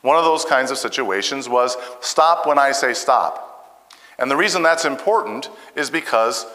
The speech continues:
when they are near traffic or something's going on, I need to know that they're gonna stop and turn around and come back to me in a situation that's dangerous. And so we would actually practice this,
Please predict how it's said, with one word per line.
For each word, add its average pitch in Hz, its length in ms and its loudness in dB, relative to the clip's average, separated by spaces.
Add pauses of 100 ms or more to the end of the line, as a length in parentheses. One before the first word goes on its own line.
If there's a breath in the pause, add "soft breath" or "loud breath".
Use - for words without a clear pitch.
(260 loud breath)
when 127 180 -2
they 151 300 2
are 139 200 4
near 139 260 2
traffic 147 580 2
or 113 80 0
something's 147 460 -2
going 135 320 0
on, 139 260 2 (240 loud breath)
I 156 160 4
need 190 240 -2
to 165 100 -4
know 165 280 2
that 135 180 -2
they're 170 140 2
gonna 147 200 0
stop - 920 0
and 123 160 -4
turn 160 180 0
around 151 300 4
and 131 100 -4
come 120 220 -2
back 135 300 2
to 110 100 -6
me 95 360 -10 (400 soft breath)
in 123 140 -2
a - 20 -2
situation 98 640 -8
that's 120 220 -6
dangerous. 120 720 -12 (800 soft breath)
And 156 120 0
so 214 140 2
we 208 160 0
would 208 140 2
actually 170 360 2
practice 135 600 0
this, - 400 -10